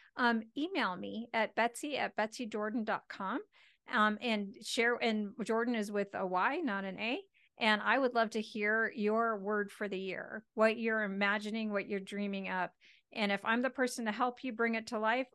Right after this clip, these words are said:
awesome. And otherwise, I'm just really excited for what you're gonna create. And thank you for listening on this very insightful, insightful time with Stephanie Anderson Ladd. And,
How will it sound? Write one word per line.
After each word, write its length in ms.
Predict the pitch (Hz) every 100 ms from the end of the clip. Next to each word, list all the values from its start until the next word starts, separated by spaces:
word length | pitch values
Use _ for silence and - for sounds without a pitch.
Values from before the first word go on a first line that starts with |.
| -
awesome. 420 | 180 175 - 294 370 _ - _ -
And 420 | - 208 202 196
otherwise, 520 | 196 208 208 185 208 -
I'm 140 | 202
just 200 | 202 196
really 200 | 202 185
excited 320 | 185 185 190
for 120 | 196
what 100 | 190
you're 80 | 196
gonna 200 | 196 190
create. 420 | - 196 190 262 - - - _ _
And 320 | 226 208 202
thank 240 | 214 220 220
you 120 | 240
for 200 | 233 220
listening 580 | 208 233 - 262 254 247
on 220 | 220 214
this 280 | 208 202 - 208
very 480 | - 247 240 220 208 240
insightful, 800 | 208 - 208 202 214 214 220 240 _ _ _ -
insightful 500 | 220 - 330 294 269
time 320 | - 247 240
with 160 | 233 214
Stephanie 640 | - 233 233 226 226 226
Anderson 500 | 220 220 220 220 220
Ladd. 320 | 208 208 262
And, 500 | 247 220 202 196 202